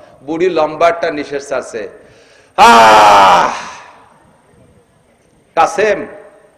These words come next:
তুমি তাহলে আমাকে বেচতে যেতে দিলে না?" কান দিতেছে, "তুমি তোমার বড় লোককে নিয়ে আর তোমার হুজুরকে নিয়ে বেচতে যাইও, আমরা গরিব গুরবা মানুষ, লেখাপড়া কিছু জানি না,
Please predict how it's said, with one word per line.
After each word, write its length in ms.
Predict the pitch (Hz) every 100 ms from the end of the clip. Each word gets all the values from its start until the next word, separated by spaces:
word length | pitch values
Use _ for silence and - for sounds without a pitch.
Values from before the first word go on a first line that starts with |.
| _ _ _
তুমি 180 | 165 151
তাহলে 240 | 160 165 170
আমাকে 280 | 160 156
বেচতে 320 | 147 147 - 180
যেতে 240 | 180 202
দিলে 260 | 185 180 175
না?" 140 | 180 - _ _ _ _
কান 140 | 220 214
দিতেছে, 380 | 208 139 - _ _ _ _ _ _ _ _ -
"তুমি 180 | 302 320
তোমার 260 | 359 349
বড় 260 | 339 330 320
লোককে 300 | 320 269 330
নিয়ে 160 | 330 330
আর 100 | 320
তোমার 220 | 302 311
হুজুরকে 380 | 262 294 330 311
নিয়ে 120 | 320
বেচতে 340 | 311 285 285 330
যাইও, 260 | 269 370 440 - _ _ _ _ _ _ -
আমরা 280 | 269 320 339
গরিব 280 | 330 339 320
গুরবা 360 | 330 330 330
মানুষ, 240 | 320 320 285
লেখাপড়া 380 | 294 302 311
কিছু 300 | 302 269 -
জানি 260 | 302 294 294
না, 140 | 269